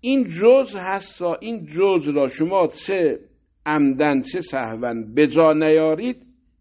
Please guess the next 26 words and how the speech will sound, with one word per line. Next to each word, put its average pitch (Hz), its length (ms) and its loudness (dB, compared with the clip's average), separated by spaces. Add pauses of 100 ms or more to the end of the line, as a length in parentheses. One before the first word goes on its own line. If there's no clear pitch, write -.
(240)
مطلوب 170 600 -4
مولا 165 400 2
را 156 140 -2
انجام 123 480 -6
ندادید. 80 520 -16 (1000)
این 110 140 -6
اخصه. 98 720 -10 (1120)
اخص 123 460 -2
یعنی 123 300 -2
اون 143 420 0 (680)
اجزای 131 720 0
دیگر، 113 480 -6
شرایط 123 640 -4
دیگر 117 360 -6
را 107 240 -6
اهم 120 380 -2
از 117 180 -6
این 117 120 -8
که 104 120 -10
به 104 160 -6
جا 113 180 -4
آورده 107 600 -2
یا 175 180 0
به 123 160 -4
جا 135 560 0 (800)
نیاوردی. 82 920 -6